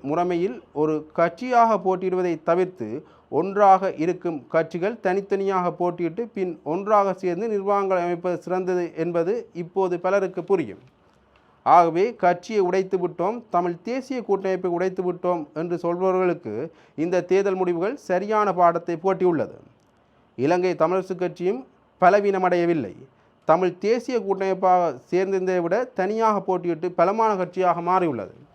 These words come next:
தமிழ் தேசிய கூட்டமைப்பு உடைந்து விட்டது என்ற செய்தியை ஆரம்பத்திலிருந்தே மறுத்திருக்கின்றேன். ஏனெனில், கடந்த பாராளுமன்ற காலம் முடிவடையும் வரையும் தமிழ் தேசிய கூட்டமைப்பாகவே பாராளுமன்ற குழு இயங்கி வந்தது.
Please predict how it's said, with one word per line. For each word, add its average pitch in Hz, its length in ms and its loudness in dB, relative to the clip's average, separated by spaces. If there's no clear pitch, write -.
தமிழ் 175 240 4
தேசிய 208 380 2
கூட்டமைப்பு 185 420 0
உடைந்து 185 260 0
விட்டது 180 260 -2
என்ற 175 240 -2
செய்தியை 175 340 0
ஆரம்பத்திலிருந்தே 185 760 2
மறுத்திருக்கின்றேன். 156 760 -2
ஏனெனில், 175 380 0
கடந்த 185 240 4
பாராளுமன்ற 185 560 4
காலம் 180 280 2
முடிவடையும் 180 500 0
வரையும் 151 340 0
தமிழ் 180 320 4
தேசிய 240 400 -2
கூட்டமைப்பாகவே 185 720 2
பாராளுமன்ற 196 560 6
குழு 175 300 -2
இயங்கி 180 320 2
வந்தது. 110 320 -4